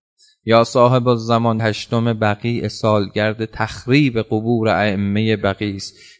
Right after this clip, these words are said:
چه کشیدی شما؟ شما که عین الله ناظره هستی، چشم خدا هستی.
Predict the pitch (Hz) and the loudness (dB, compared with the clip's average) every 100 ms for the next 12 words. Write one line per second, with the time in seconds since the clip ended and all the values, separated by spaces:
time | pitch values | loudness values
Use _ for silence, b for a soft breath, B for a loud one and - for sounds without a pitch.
0 | - - 185 175 143 117 - 113 104 104 | -8 2 4 6 4 4 2 0 0 0
1 | 101 - 104 101 98 90 b b - 101 | -2 -2 0 2 2 0 b b -10 -4
2 | 104 117 - 151 110 107 107 104 101 104 | -2 -2 -2 -2 0 2 2 2 0 2
3 | 104 98 107 101 101 104 101 92 98 110 | 2 2 0 0 2 4 2 0 0 0
4 | 151 170 - - 123 95 - 127 - - | 0 0 -4 -10 -10 -10 -6 -6 -2 0
5 | 175 - 127 110 95 95 92 - 101 | 0 0 0 0 0 -4 -10 -10 -12